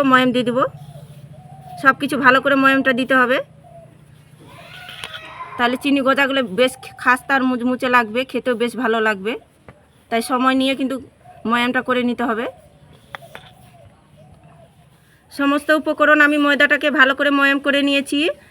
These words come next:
এভাবে করে হাতে মুঠো করবেন, দেখবেন কি একদম দোলা পাকিয়ে যাচ্ছে। দেখুন, একদম সহজে ভেঙে যাচ্ছে না, তাহলে বুঝতে হবে ময়ামটা ঠিকঠাক হয়েছে। আর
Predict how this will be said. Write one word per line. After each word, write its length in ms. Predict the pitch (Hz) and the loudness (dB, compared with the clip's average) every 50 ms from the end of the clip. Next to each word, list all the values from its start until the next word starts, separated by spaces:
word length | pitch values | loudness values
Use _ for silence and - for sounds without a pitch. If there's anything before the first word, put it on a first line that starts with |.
| - _ _ _ - | -20 _ _ _ 0
এভাবে 320 | - 254 254 285 269 277 277 294 | 0 2 4 4 4 2 4 4
করে 120 | 277 277 262 247 | 4 4 4 4
হাতে 160 | 247 - 285 269 | 2 2 0 0
মুঠো 180 | 277 262 320 285 254 | 0 0 -2 0 0
করবেন, 280 | 285 269 240 269 285 311 349 - - - - - | 0 0 0 -2 -2 -2 -4 -6 -10 -10 -4 -4
দেখবেন 260 | 247 240 233 269 269 254 | -2 -2 0 -2 -2 0
কি 60 | 269 262 262 | -2 -2 -2
একদম 200 | 240 214 277 269 240 254 | -2 -2 -2 0 0 2
দোলা 180 | 254 254 254 262 269 | 4 4 4 4 4
পাকিয়ে 220 | 262 - 277 269 262 | 2 0 0 0 0
যাচ্ছে। 200 | 254 254 - - 262 202 | -2 -2 -2 -6 -4 -4
দেখুন, 220 | 240 240 - 269 320 508 - _ _ _ _ _ _ _ _ _ _ _ _ _ _ _ _ _ _ _ _ - | -4 -4 -4 -6 -6 -8 -10 _ _ _ _ _ _ _ _ _ _ _ _ _ _ _ _ _ _ _ _ -8
একদম 240 | 208 220 202 247 247 - | -6 -4 -2 -2 -2 -2
সহজে 260 | 294 262 269 254 262 247 240 | 0 0 0 0 0 0 0
ভেঙে 200 | 294 254 269 262 262 | 0 2 2 2 2
যাচ্ছে 220 | 254 254 - 285 262 | 2 0 -2 -2 0
না, 60 | 262 277 277 | 0 0 2
তাহলে 180 | 262 254 254 254 233 | 2 2 2 0 -2
বুঝতে 160 | 247 - - | -4 -4 -2
হবে 120 | 262 254 247 247 | -2 0 0 0
ময়ামটা 240 | 247 247 247 247 254 247 | 0 -2 -2 -4 -4 -6
ঠিকঠাক 300 | - 247 - - 269 240 233 254 | -6 -10 -6 -2 -2 0 0 0
হয়েছে। 240 | 233 - - 247 269 508 - - _ - - _ _ - - - - - - - | -2 -2 -2 -2 -2 -2 -6 -12 _ -20 -20 _ _ -20 -20 -20 -20 -8 2 2
আর 60 | 220 | 4